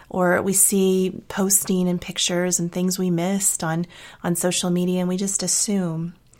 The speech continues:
And I love that she named, "As women, we do the same thing as you girls." And so na-, I think just bringing it to the light and talking about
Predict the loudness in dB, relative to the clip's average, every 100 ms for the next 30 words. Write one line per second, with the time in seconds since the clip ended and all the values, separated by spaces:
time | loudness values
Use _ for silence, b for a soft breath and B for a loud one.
0 | B B B 2 6 8 8 6 2 2
1 | 2 4 4 4 2 0 2 2 4 2
2 | 0 0 -2 -2 -2 -4 -2 -2 -2 -2
3 | -8 -8 -6 -2 -2 -2 -4 -6 -6 -8
4 | -10 -16 _ -20 B B B B -10 -4
5 | 0 2 4 4 2 -4 _ _ _ _
6 | _ 2 4 4 2 -2 -4 -2 -2 -4
7 | -2 0 2 2 2 0 -2 -2 -2 -4
8 | -4 -4 -8 -6 -4 -4 -4 -8 -4 -2
9 | -2 -2 -6 -4 -4 -8